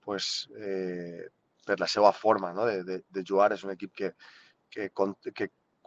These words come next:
pot guanyar-li a qualsevol, però també pot perdre contra qualsevol, segons, segons els errors del rival, no? Aixina que nosaltres anem en, en el pla molt ben preparat. A partir d'ahí, pues, després a escena, com es sol dir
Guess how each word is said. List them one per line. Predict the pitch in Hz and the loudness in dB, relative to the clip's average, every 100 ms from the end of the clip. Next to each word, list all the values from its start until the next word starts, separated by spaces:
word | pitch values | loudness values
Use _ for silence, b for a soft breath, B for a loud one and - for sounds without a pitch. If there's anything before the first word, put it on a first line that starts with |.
| _ _ | _ _
pot | 120 | 12
guanyar-li | 127 131 120 110 110 | 12 12 10 8 4
a | 113 | 6
qualsevol, | 104 - 107 127 147 | 4 4 6 6 6
però | 113 101 | 0 0
també | 85 90 | -2 -4
pot | 95 95 92 | -4 -2 -2
perdre | 90 82 | -2 -4
contra | 78 78 80 78 _ | -14 -18 -16 -16 _
qualsevol, | 92 - 85 92 85 _ _ - | -10 -10 -8 -8 -8 _ _ -20
segons, | 85 85 85 - - _ | -14 -16 -14 -16 -16 _
segons | - 90 101 110 | -12 -2 2 4
els | 104 104 | 4 2
errors | 95 87 - | 2 0 -2
del | 90 | -8
rival, | 92 85 76 82 | -4 -6 -8 -12
no? | 92 _ B B B B B B B _ - | -18 _ B B B B B B B _ -8
Aixina | 101 - 110 95 | -6 0 0 2
que | 104 98 98 | 2 2 2
nosaltres | 98 98 101 98 | 0 0 2 2
anem | 101 101 | 2 2
en, | 98 95 92 95 92 | 0 -2 -6 -8 -6
en | 95 | 0
el | 95 | -2
pla | - 104 101 | 2 4 6
molt | 98 98 98 | 6 4 4
ben | 98 92 | 2 0
preparat. | - 98 95 92 117 147 - | -2 -4 0 6 8 6 -6
A | _ | _
partir | - 87 98 | -12 -6 -4
d'ahí, | 95 95 107 123 _ _ | 0 0 0 -6 _ _
pues, | - - | -20 -18
després | - - - 95 90 - _ b b _ _ - | -20 -18 -4 -4 -4 -12 _ b b _ _ -10
a | 90 92 | -8 -4
escena, | - 110 120 117 | -2 4 4 4
com | 104 | 0
es | 95 | -2
sol | 98 98 | -4 -2
dir | 127 | -2